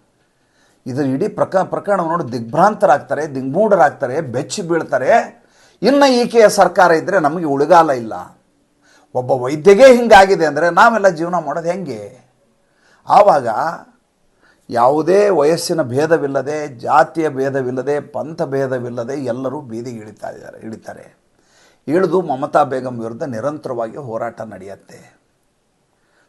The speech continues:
ನೋಡಿ, ಹತ್ತೊಂಬತ್ತು ನೂರ ಎಪ್ಪತ್ನಾಲ್ಕರಲ್ಲಿ ಜಯಪ್ರಕಾಶ್ ನಾರಾಯಣ್ ಅವರ ಲೀಡರ್‌ಶಿಪ್ಪಲ್ಲಿ ನಡೆದಂಥ ಇತಿ-, ಈ ಮಟ್ಟಿನ ದೊಡ್ಡ ಹೋರಾಟವನ್ನು ಬಿಟ್ಟರೆ ಇತ್ತೀಚಿನ ದಿನದಲ್ಲಿ ರಾಜಕೀಯೇತರವಾಗಿ ಯಾವುದೇ ಹೋರಾಟ ಈ ರೀತಿ ಆಗಿಲ್ಲ.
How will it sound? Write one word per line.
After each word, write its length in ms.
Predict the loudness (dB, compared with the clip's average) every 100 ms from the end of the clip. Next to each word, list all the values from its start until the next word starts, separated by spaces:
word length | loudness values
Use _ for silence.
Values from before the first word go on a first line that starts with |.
| -12
ನೋಡಿ, 180 | -6 -4
ಹತ್ತೊಂಬತ್ತು 380 | -4 -6 -2 -2
ನೂರ 100 | 0
ಎಪ್ಪತ್ನಾಲ್ಕರಲ್ಲಿ 800 | -4 -2 -2 0 -2 -2 -6 -8
ಜಯಪ್ರಕಾಶ್ 680 | -4 -4 -2 -2 0 -2 -2
ನಾರಾಯಣ್ 420 | 0 2 0 -2
ಅವರ 220 | -4 -4
ಲೀಡರ್‌ಶಿಪ್ಪಲ್ಲಿ 760 | -4 -4 -6 -6 -12 -10 -8 -6
ನಡೆದಂಥ 460 | -6 -6 -10 -8
ಇತಿ-, 380 | -10 -10 -14 -14
ಈ 200 | -8 -4
ಮಟ್ಟಿನ 380 | -2 -4 -6 -8
ದೊಡ್ಡ 280 | -8 -4 -2 -2 -4 _ _ _
ಹೋರಾಟವನ್ನು 540 | 0 4 4 2 -2 -4
ಬಿಟ್ಟರೆ 300 | -6 -6 -6
ಇತ್ತೀಚಿನ 420 | -6 -8 -8 -10
ದಿನದಲ್ಲಿ 480 | -8 -8 -8 -6 -4
ರಾಜಕೀಯೇತರವಾಗಿ 1000 | -4 -4 -6 -4 -4 -4 -6 -6 -8 -8
ಯಾವುದೇ 300 | -6 -6 -6
ಹೋರಾಟ 380 | -6 -6 -8 -10
ಈ 160 | -14
ರೀತಿ 240 | -14 -14 -14
ಆಗಿಲ್ಲ. 280 | -14 -18